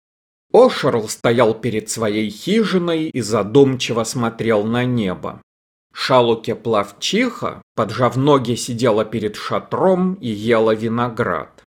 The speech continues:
У ямы появился запыхавшийся Умфот. "Риальто, что значат эти слухи?" "У меня нет времени на слухи", отрезал Риальто.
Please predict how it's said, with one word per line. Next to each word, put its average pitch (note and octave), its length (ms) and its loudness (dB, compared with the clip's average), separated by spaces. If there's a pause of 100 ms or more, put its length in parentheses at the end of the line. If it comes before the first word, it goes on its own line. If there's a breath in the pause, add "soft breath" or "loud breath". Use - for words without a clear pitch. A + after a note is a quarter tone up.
(380)
У A2 140 -4
ямы G3 580 2
появился C#3+ 800 2
запыхавшийся B2 1080 0
Умфот. C3 840 -4 (460)
"Риальто, D3 840 2
что - 240 -6
значат A#3 600 0
эти A#3 220 4
слухи?" A3+ 760 0 (580)
"У - 80 -10
меня A2 280 -2
нет C3+ 260 -2
времени C3+ 640 4
на B2 220 2
слухи", C3 760 -2 (160)
отрезал A#2+ 600 -2
Риальто. A#2+ 720 0